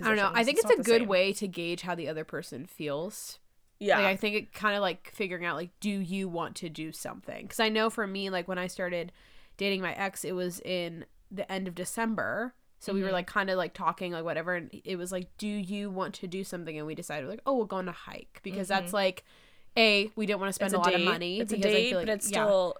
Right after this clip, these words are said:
Speaker 2: yeah, it's
Speaker 1: It's
Speaker 2: still
Speaker 1: still, like,
Speaker 2: low
Speaker 1: a hi-,
Speaker 2: key.
Speaker 1: yeah,
Speaker 2: Yeah.
Speaker 1: it's still low key. And I just, and I don't like, I am personally one of those people, I feel really guilty when people spend a lot of money on me.
Speaker 2: Yeah.
Speaker 1: So, like, I like, like, I like gifts, and, like, we've talked about that in our love language episode, but, like, I would rather someone acknowledge the holiday, acknowledge that they wanna spend it with me,
Speaker 2: Mm-hmm.
Speaker 1: and, like,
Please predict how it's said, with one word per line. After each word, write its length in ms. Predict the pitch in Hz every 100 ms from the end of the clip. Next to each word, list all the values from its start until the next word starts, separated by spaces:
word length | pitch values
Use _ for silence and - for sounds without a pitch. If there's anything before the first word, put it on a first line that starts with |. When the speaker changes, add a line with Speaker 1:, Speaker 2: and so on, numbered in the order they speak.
| -
Speaker 2:
yeah, 260 | 196 180
it's 60 | 170
Speaker 1:
It's 80 | 202
Speaker 2:
still 140 | 208
Speaker 1:
still, 80 | 190
like, 60 | 170
Speaker 2:
low 40 |
Speaker 1:
a 40 | 185
hi-, 160 | 185
Speaker 2:
key. 80 | 165
Speaker 1:
yeah, 240 | 190 180 80
Speaker 2:
Yeah. 100 | 156
Speaker 1:
it's 80 | -
still 180 | 185 160
low 120 | 190
key. 180 | 190 -
And 200 | 180 190
I 100 | 190
just, 300 | 196 - - 233
and 100 | 233
I 80 |
don't 240 | 214 214 214
like, 300 | 220 208 - _ _ _ _ _ _ 208
I 120 | 220
am 160 | 240
personally 320 | 233 247 254 240
one 80 | 233
of 40 |
those 80 | 233
people, 180 | 233 214
I 140 | 170
feel 160 | 190 180
really 240 | 175 170
guilty 300 | 180 151 -
when 100 | 151
people 180 | 190 -
spend 240 | - 170
a 60 | 170
lot 160 | - 185
of 40 |
money 360 | 185 226 214 220
on 180 | 247
me. 240 | 262 285 311
Speaker 2:
Yeah. 200 | 196 -
Speaker 1:
So, 140 | 226
like, 160 | 202 185
I 120 | 196
like, 300 | 202 240 220
like, 160 | 214 208
I 80 | 196
like 260 | 202 214
gifts, 300 | 196 190 185
and, 40 | 190
like, 120 | 175
we've 140 | 190
talked 220 | 190 190 185
about 200 | 165 175
that 200 | 175 139
in 100 | 175
our 280 | 170 - - _
love 180 | 196 202
language 260 | 185 175 175
episode, 280 | 175 185 175
but, 60 |
like, 120 | 151
I 140 | 170 180
would 100 | 180
rather 300 | 170 170 180
someone 420 | 185 180 165 175 - _ -
acknowledge 560 | 190 180 170 175 170
the 100 | 175
holiday, 480 | 170 175 170 165 165
acknowledge 380 | 190 185 175 180
that 140 | 190 190
they 100 | 185
wanna 240 | 180 180
spend 420 | - - 190 185
it 100 | 185
with 240 | 175 180 185
me, 460 | 185 170 165 165
Speaker 2:
Mm-hmm. 200 | 226 214
Speaker 1:
and, 140 | 190 170
like, 240 | 156 -